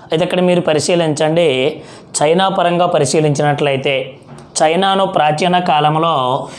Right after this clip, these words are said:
ఏ పేరుతో పిలిచేవారు అంటే కుమేసియా అనే పేరుతో పిలిచేవారండి. కుమేసియా ఉపయోగించుకోండి, ఇది జీకాఫీలో ఖచ్చితమైన పాయింట్. The ancient name of China,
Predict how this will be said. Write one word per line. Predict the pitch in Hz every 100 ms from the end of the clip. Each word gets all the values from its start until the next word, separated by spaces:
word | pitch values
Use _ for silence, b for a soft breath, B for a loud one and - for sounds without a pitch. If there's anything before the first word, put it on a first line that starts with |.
| B 127
ఏ | 139 170
పేరుతో | 180 160 175 185 196
పిలిచేవారు | 185 180 160 170 165 156 156 156
అంటే | 151 147 175 160 135 135 160 156 B B -
కుమేసియా | 170 170 175 180 175 - 180 190 226 -
అనే | 151 156 156
పేరుతో | 151 151 151 185
పిలిచేవారండి. | 190 151 143 135 139 135 131 131 131 131 - -
కుమేసియా | 180 165 160 156 - 151 143 139 - - B B B B B B
ఉపయోగించుకోండి, | 131 165 170 170 156 156 160 160 170 135 135 143 139 B
ఇది | 135 143
జీకాఫీలో | 120 151 175 190 180 180 160 170
ఖచ్చితమైన | 170 160 175 180 180 175
పాయింట్. | 151 143 131 135 - B B
The | 123 135
ancient | 180 - 202 196
name | 180 180
of | 175 -
China, | 151 151 165